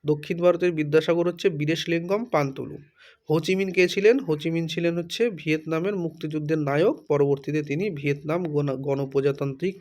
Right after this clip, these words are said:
যে দেশ, তার হচ্ছে প্রধানমন্ত্রী নিযুক্ত হয়েছিলেন। নয় নম্বরে কোশ্চেন আছে, অরুণা আশোপালি কে ছিলেন? অরুণা আশোপালি ছিলেন ভারতীয় স্বাধীনতা আন্দোলনের সংগ্রামী এবং একজন সমাজকর্মী। এর নামটা আরও বিশেষভাবে গুরুত্বপূর্ণ কেন? তার কারণ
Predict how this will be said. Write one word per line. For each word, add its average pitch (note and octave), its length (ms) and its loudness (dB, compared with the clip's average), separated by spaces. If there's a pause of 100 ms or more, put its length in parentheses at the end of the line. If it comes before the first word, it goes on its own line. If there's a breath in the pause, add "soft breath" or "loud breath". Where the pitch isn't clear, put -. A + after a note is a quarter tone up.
(540 loud breath)
যে D3 100 -2
দেশ, D3 280 4 (120)
তার C3+ 180 0
হচ্ছে C#3 240 -6
প্রধানমন্ত্রী C#3 640 0
নিযুক্ত C#3+ 360 -2
হয়েছিলেন। C3 420 -2 (680 loud breath)
নয় E3+ 160 4
নম্বরে F#3 220 4
কোশ্চেন F#3+ 300 0
আছে, D3+ 240 2 (120)
অরুণা F3+ 440 4
আশোপালি F3 520 2
কে D3+ 180 0
ছিলেন? A2 300 -6 (240)
অরুণা D3+ 340 2
আশোপালি E3 440 2
ছিলেন F3+ 260 -2 (100)
ভারতীয় D3 540 2
স্বাধীনতা D#3 640 0
আন্দোলনের C#3+ 520 2 (420 soft breath)
সংগ্রামী E3+ 520 4
এবং F#3 260 4
একজন E3 180 0
সমাজকর্মী। D3 720 0 (320)
এর D3+ 120 0
নামটা D3+ 340 2 (280)
আরও D3 160 4
বিশেষভাবে D3+ 440 -2
গুরুত্বপূর্ণ D#3+ 600 -2
কেন? D#3+ 200 0 (480 loud breath)
তার D3 160 4
কারণ E3 220 2